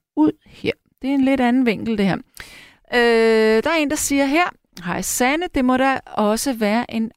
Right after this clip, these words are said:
out of mind oplevelse for dig at viderebringe din ven Jon Steffensens usandheder vedrørende blandt andet hans ukendskab til den unges, unge piges medlemskab af Moderaterne. Dit input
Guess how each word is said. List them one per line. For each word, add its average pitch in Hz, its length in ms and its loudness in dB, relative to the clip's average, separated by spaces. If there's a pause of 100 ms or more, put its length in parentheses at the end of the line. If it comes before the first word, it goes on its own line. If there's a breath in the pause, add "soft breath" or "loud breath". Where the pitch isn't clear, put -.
out 196 260 -4
of 190 200 -8
mind 190 640 -2
oplevelse 262 560 -2
for 220 260 -2
dig 269 140 -4 (460 loud breath)
at 254 180 -2
viderebringe 247 600 -2
din 196 320 2
ven 233 380 2
Jon 196 420 -2
Steffensens 208 1080 -4
usandheder 190 1120 -2
vedrørende 202 640 0
blandt 175 300 -2
andet 185 280 2
hans 185 320 0
ukendskab - 720 -2
til - 120 -8
den 180 140 0
unges, 180 520 2 (320)
unge 247 260 2 (300 soft breath)
piges 240 420 4
medlemskab 208 760 0 (120)
af 208 180 0 (100)
Moderaterne. 180 800 0 (540 soft breath)
Dit 254 240 2
input 226 420 0